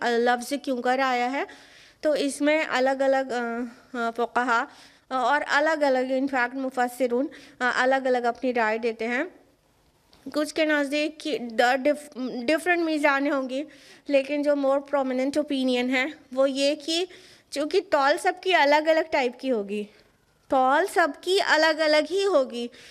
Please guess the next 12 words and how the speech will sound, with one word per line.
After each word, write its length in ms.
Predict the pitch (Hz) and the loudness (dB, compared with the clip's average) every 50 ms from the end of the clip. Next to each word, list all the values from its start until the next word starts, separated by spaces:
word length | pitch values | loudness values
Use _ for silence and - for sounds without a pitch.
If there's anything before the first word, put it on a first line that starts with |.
| - _ _ - | -20 _ _ -6
तो 80 | 320 | -4
वो 160 | 311 311 339 415 | 0 0 0 0
सबका, 960 | - - - 339 311 302 - - - _ - - _ _ - 370 370 381 349 | -2 -2 0 0 0 0 -4 -14 -20 _ -20 -20 _ _ 0 2 2 2 -2
सबकी 400 | 311 - 339 330 320 - 370 370 | -2 0 -2 -2 0 -4 -8 -2
तौल 260 | 339 370 349 339 359 | 2 2 2 2 2
तो 100 | 349 370 | 2 0
अलग 340 | 349 339 330 330 339 339 320 | 0 2 2 2 2 2 2
हो 160 | 320 311 294 | 2 0 0
गई। 240 | 254 269 269 294 330 | 2 2 0 0 0
इस 360 | 330 - 311 339 349 - - | -4 -4 -4 -4 -4 -2 0
वजह 240 | 339 302 269 277 294 | 0 0 0 0 -4
से, 240 | 285 - 311 349 | -2 0 0 0